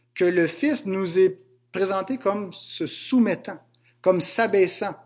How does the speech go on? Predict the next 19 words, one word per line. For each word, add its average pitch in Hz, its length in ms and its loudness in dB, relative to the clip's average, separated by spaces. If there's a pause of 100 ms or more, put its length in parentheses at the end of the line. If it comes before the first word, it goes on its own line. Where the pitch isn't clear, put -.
(420)
euh, 139 280 -6 (1300)
sur, 160 220 -6
au, 160 440 -6
euh, 135 180 -12 (120)
vis-à-vis 151 360 -4
du 139 140 -8
Père, 196 440 0 (360)
euh, 127 120 -6
Philippiens 175 560 -2
deux, 180 400 2 (220)
six - 300 -4
à 160 60 0
huit, « 190 380 -2 (400)
lequel, 240 840 6
existant 233 800 4
en 175 60 2
forme 226 480 2
de 165 100 6
Dieu », 151 420 -2